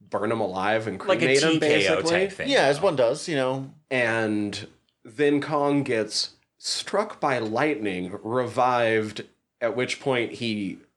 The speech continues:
Speaker 1: basically knocks Godzilla out and throws him back into the ocean.
Speaker 3: This
Speaker 1: And then
Speaker 3: movie's going on our new podcast list, like, real early on.
Speaker 2: Oh,
Speaker 3: Like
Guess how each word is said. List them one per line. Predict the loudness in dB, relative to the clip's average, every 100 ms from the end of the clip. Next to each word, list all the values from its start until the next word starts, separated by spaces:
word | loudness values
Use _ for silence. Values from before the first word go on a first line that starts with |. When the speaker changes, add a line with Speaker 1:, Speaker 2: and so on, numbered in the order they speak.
| _
Speaker 1:
basically | -2 -2 -2 -2
knocks | 0 -2 -2
Godzilla | -2 -2 0 -2 0
out | 0 -2 -4 -6
and | -8 -4
throws | -2 -2 -2
him | -2
back | -2 -2 -2
into | -4
the | -2 -2
ocean. | -2 -2 -4 -4 -8 -12 -20 _ _ -20 -12 -2
Speaker 3:
This | 2
Speaker 1:
And | 4
then | 4
Speaker 3:
movie's | 4 4
going | 4 4 6
on | 4
our | 4
new | 2 2
podcast | 4 2 4 0 0
list, | 0 0 2
like, | 0 0
real | 2 4 4 4
early | 2 0 0
on. | 0 2 2
Speaker 2:
Oh, | 4
Speaker 3:
Like | 4